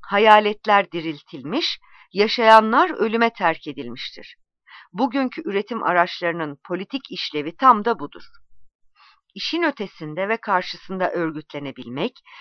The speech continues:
mobilite rejimini kolektif bir biçimde terk etmek, demobilasyon yoluyla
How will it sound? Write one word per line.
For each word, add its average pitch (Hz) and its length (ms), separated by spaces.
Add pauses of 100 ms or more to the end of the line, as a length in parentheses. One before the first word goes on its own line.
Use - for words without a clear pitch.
(160)
mobilite 196 600
rejimini 214 600 (240)
kolektif 226 720
bir 247 200
biçimde 208 440
terk 160 340
etmek, 147 540 (420)
demobilasyon 240 1040
yoluyla 165 720